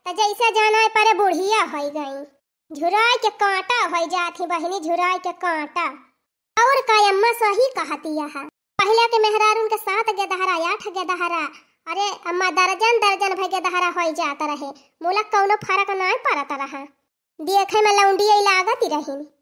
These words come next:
मोला आजकल के बेटी ही नहीं, आजकल के बेटी ही नहीं, एक लड़का पैदा कर दिए वह बहुत बा। ए चटकीला बहिनी, एका तो सब ही जानत है कि महतारी का दूध सबसे ज्यादा शुद्ध हुआ है। लड़का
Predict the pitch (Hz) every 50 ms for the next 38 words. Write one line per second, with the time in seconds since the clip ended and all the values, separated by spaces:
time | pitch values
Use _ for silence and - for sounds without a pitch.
0 | _ _ _ _ _ _ _ _ _ _ _ _ _ _ - 359 403 453 453 415
1 | 415 440 494 508 523 508 523 494 508 508 494 508 494 466 508 508 523 539 508 605
2 | 679 762 698 - 302 - - _ - 359 403 392 427 427 - 427 440 427 - 427
3 | 415 427 427 - 415 415 427 440 440 415 359 - - 453 453 453 440 440 440 453
4 | 440 440 427 427 403 427 453 440 440 427 427 392 453 453 403 370 359 392 339 285
5 | 285 - 277 - 294 277 294 294 285 311 - _ _ _ _ _ _ _ _ 440
6 | 466 480 466 453 480 480 - 523 440 415 - - 403 392 359 349 330 320 320 311
7 | 339 320 302 330 - - _ _ 392 392 403 480 480 480 466 466 - 440 415 381
8 | 392 466 466 359 440 349 320 320 311 302 - - 311 339 330 - _ _ _ _
9 | - 453 440 453 453 440 466 466 466 453 453 453 440 440 381 440 440 440 403 440
10 | - - 440 427 392 415 381 427 403 339 392 392 381 381 381 370 - - 392 320
11 | 294 339 349 349 302 330 320 302 285 285 - - 302 285 - - _ _ _ _
12 | _ _ _ 370 381 392 392 415 - 480